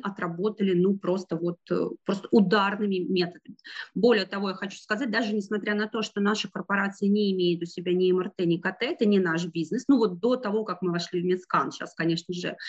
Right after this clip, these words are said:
это часть уже нашего большого холдинга. Но в рамках наших Medical On Group не было ни М Р Т, ни К Т, и более того, мы приняли для себя одно очень важное решение, что мы не будем, а, заниматься ковидными больными. Мы даже анализы, например, не брали на ковид.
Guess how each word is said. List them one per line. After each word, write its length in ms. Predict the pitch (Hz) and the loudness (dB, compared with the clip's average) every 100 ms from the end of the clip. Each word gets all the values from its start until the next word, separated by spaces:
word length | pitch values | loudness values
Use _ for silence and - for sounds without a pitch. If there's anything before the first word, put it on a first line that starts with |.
| - - _ | -12 -14 _
это 180 | 170 202 | -2 0
часть 300 | - 170 - | 2 0 0
уже 160 | 170 165 | -2 0
нашего 320 | 165 170 175 | 0 -2 -6
большого 400 | 175 170 - 175 | -4 -4 -2 -4
холдинга. 540 | 175 - 170 170 - - - - - | -2 -6 -6 -6 -8 -10 -16 -14 0
Но 220 | 214 233 185 | 4 6 4
в 40 | |
рамках 460 | 196 190 196 190 - | 0 -2 -2 -6 -2
наших 320 | 202 185 - 202 | 0 0 -4 -4
Medical 340 | 180 175 180 180 | -4 -4 -4 -2
On 80 | 185 | 0
Group 160 | 175 175 | -2 0
не 120 | 185 | 0
было 180 | 170 180 | 2 2
ни 180 | 196 196 | 4 2
М 80 | |
Р 80 | 185 - | 0 -6
Т, 80 | |
ни 120 | 185 180 | -4 -4
К 120 | 214 | -6
Т, 160 | 214 427 | 0 0
и 40 | |
более 240 | 202 226 196 | 2 -2 -2
того, 200 | 214 277 | -2 0
мы 120 | 208 | 0
приняли 280 | 233 226 196 | 2 0 0
для 160 | 175 175 | 0 -4
себя 380 | - 170 185 | -6 -6 -2
одно 180 | 175 175 | 0 2
очень 220 | 175 - 190 | 0 2 0
важное 280 | 175 185 | 2 0
решение, 360 | 190 202 381 381 | 0 0 2 2
что 200 | - 208 | 2 2
мы 180 | 196 247 | 4 6
не 140 | 254 | 4
будем, 440 | 180 185 202 254 - | 0 -4 -2 -2 -2
а, 180 | 190 175 | -2 0
заниматься 480 | 175 175 190 208 - | 2 2 2 -2 -6
ковидными 460 | 170 170 175 170 | -2 0 4 4
больными. 400 | 160 165 170 170 - | 4 2 0 0 0
Мы 120 | 180 | -2
даже 260 | 185 185 | -2 -2
анализы, 460 | 180 180 180 160 156 | 2 2 2 0 -4
например, 340 | 160 - 160 - | -6 -6 -10 -8
не 100 | - | -8
брали 240 | 170 180 175 | -4 -4 -4
на 100 | - | -6
ковид. 380 | 180 180 226 | -4 -2 -2